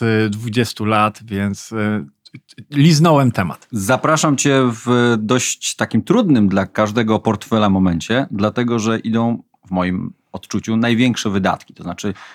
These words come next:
Speaker 2: listopad i grudzień w szczególności to jest, e, taki miesiąc, kiedy wydajemy jako konsumenci, e, najwięcej, a to ty w znacznej mierze odpowiadasz za to,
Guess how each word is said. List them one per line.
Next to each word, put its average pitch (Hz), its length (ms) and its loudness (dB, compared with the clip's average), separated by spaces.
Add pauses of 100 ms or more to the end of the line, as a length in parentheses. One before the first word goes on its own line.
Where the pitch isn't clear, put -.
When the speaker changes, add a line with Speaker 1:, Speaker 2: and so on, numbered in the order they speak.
(120)
Speaker 2:
listopad 107 680 0
i 95 60 -4
grudzień 113 440 2
w 95 60 -10
szczególności 110 560 -2
to - 100 -4
jest, - 380 -4
e, 104 180 0
taki 110 220 -4
miesiąc, 110 300 -2
kiedy 101 340 -4 (380)
wydajemy 117 480 2
jako 104 440 0
konsumenci, 104 800 -2
e, 101 120 -4
najwięcej, 104 580 -2 (400)
a 120 100 0
to 120 280 -4 (220)
ty 139 200 2
w 113 80 -2
znacznej 113 460 2
mierze 107 560 0 (100)
odpowiadasz 107 760 -4 (200)
za 98 240 0
to, 117 360 0